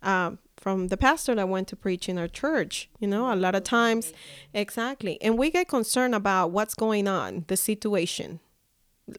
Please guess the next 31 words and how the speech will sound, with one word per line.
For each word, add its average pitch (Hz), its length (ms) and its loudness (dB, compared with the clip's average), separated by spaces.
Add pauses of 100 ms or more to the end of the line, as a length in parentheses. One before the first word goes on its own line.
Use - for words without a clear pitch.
(400)
Just - 200 2
think 403 200 6
about 196 340 2
it, - 140 -14 (120)
you 214 100 0
know, 220 280 0
seasons 330 480 0
change. - 520 -4 (400)
You 196 80 0
know, 185 100 4
maybe 185 260 0
yesterday 220 540 2
we 175 180 -2
were 190 260 -2
fine, 320 540 4
nothing 190 320 0
was 170 140 -2
going 180 300 0
on, 311 360 4
we 202 100 4
were - 140 -2
perfect. - 480 2
But 202 180 0
today, 233 400 2 (380)
our 214 200 6
whole 262 300 4
world 247 520 2
is - 120 -8
crum-, 233 300 -2 (100)
crumbling 247 560 -2 (180)
down. 175 340 -8